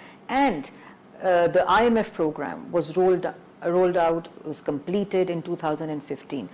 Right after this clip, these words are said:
C pec was there, employment was there, development was there. So what Mister Khan inherited, we did not inherit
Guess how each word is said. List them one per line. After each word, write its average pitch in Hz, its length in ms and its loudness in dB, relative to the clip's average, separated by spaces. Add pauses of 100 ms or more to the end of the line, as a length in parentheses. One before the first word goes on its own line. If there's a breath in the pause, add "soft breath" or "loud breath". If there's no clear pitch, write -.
(140 loud breath)
C - 220 -2
pec 190 240 -2
was 180 200 0
there, 175 280 2
employment 185 640 0
was 175 160 -2
there, 175 240 0
development 175 680 -2
was 180 200 -2
there. 165 200 0 (380 loud breath)
So 247 140 2
what 262 160 4
Mister 262 320 0
Khan 302 420 0 (200)
inherited, 170 600 -2 (160)
we 175 120 0
did 170 240 -6
not 165 240 -6
inherit 143 480 -12